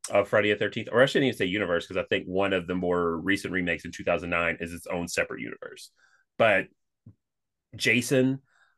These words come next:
uh, Voorhees, Friday the thirteenth, the series has been made to several series, novels, comic books, video games, and tons of t-,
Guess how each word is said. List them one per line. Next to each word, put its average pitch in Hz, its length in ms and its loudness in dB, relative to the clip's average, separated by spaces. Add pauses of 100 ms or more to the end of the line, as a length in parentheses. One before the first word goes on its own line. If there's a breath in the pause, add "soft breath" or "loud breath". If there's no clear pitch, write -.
(140)
uh, 92 280 2
Voorhees, 113 720 -4
Friday 110 240 4
the 101 60 -4
thirteenth, 104 360 -2
the 101 80 -6
series 98 420 0
has 98 100 -8
been 87 120 -8
made 82 200 0
to - 100 -18
several 110 420 0
series, 104 540 -2 (100)
novels, 95 460 0
comic 107 320 -2
books, 104 280 -4
video 104 260 2
games, 95 320 0
and 85 160 -8
tons 98 240 -4
of 87 80 -8
t-, - 80 -20